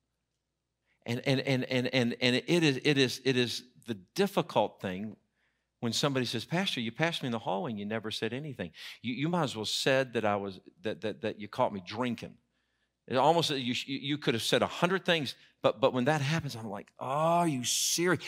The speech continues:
You can tell the heart of a leader when they have brought to their attention that, that you're, you're not praising like you should. If the leaders, if the leader pushes back, this is not the kind of leader.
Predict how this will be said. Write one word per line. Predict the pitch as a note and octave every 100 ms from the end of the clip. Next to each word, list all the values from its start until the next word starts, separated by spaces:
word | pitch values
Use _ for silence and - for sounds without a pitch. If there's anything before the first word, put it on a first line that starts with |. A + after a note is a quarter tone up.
| -
You | C3 A3+
can | D4
tell | - G#3+
the | D#3+
heart | - E3 D3
of |
a | B2
leader | B2 D#3+ D3+ C3 - - -
when | C3+
they | B2 C#3+ D#3 D#3+ D3 - -
have | A#2+
brought | G#2 D3 G3+
to | F#3+
their | E3+ C#3+
attention | - F3+ F3 - A2+ G#2+
that, | G#2 A#2+ - G#2+
that | B2 A2
you're, | A#2+ D3+
you're | F3 D3+ G#3
not | C#4 -
praising | F3+ G3 F#3+ D#3
like | B2 B2 A2+
you | A2+
should. | G#2 - D3+ A2 - -
If | - D3+
the | D3+
leaders, | C3+ F3+ A3+ A#3 G3 - _ _
if | C#3
the | C3
leader | C#3 G#2+ - _
pushes | - A#3+ - F3
back, | C3+ C#3+ G2+ - - - _ _ _ _ _ _ _ _ _ _ A2+ F#2+ F2
this | E3 F#3+ -
is | - B2+
not | C#3+
the | -
kind | C#3 A2+
of | A2
leader. | G#2+ -